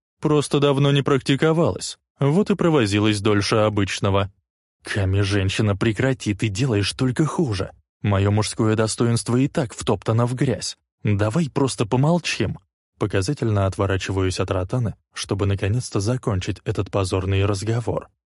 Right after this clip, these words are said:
А тем временем, пока я сгорал со стыда, выслушивая бойкую девчонку, на поле боя произошли кое-какие изменения.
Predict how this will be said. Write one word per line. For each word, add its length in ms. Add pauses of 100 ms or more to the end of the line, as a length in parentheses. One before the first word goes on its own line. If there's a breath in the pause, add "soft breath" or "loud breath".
(360)
А 140
тем 240
временем, 460
пока 240
я 160
сгорал 400
со 140
стыда, 360
выслушивая 680
бойкую 500
девчонку, 640 (280)
на 240
поле 240
боя 340 (180)
произошли 540
кое-какие 840
изменения. 760